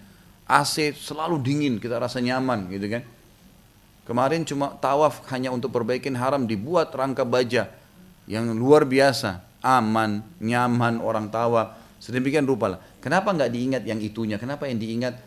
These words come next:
"Oh, saya antara Mekah Madinah dapat kamar mandi kotor." Baik, itu Mekah Madinah. Orang itu yang salah, bukan Islamnya. Ya, harus fair.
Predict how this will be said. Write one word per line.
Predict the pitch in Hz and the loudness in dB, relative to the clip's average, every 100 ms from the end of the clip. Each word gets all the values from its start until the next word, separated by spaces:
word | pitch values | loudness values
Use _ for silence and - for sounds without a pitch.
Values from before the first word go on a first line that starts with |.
| - - 127 | -20 -4 0
"Oh, | 135 | 0
saya | 131 135 156 | 2 2 2
antara | 131 120 120 | 2 0 0
Mekah | 123 127 | -2 -2
Madinah | 120 107 139 135 | -2 -2 -2 0
dapat | 117 123 - | 0 -2 -4
kamar | 107 110 | -4 -2
mandi | 120 123 | -2 -2
kotor." | 113 107 104 87 - - - - - | -2 -2 -2 -4 -12 -20 -20 -20 -6
Baik, | 104 107 98 | -4 -2 -4
itu | 160 | -4
Mekah | 143 - 143 | -6 -6 -6
Madinah. | 180 320 370 226 - - - | -4 -4 -4 -8 -12 -8 4
Orang | 160 160 147 160 | 6 8 4 2
itu | 196 311 | -4 -2
yang | 277 190 | 0 0
salah, | 180 143 113 | 2 2 2
bukan | 110 160 | 0 -2
Islamnya. | 165 160 185 233 311 110 - - - - - - - | -2 -4 -2 0 0 -2 -6 -20 -20 -20 -20 -20 -8
Ya, | 202 98 - - - - - | -6 -6 -8 -20 -20 -14 -2
harus | 127 156 | 0 0
fair. | - 202 156 | -2 -2 -4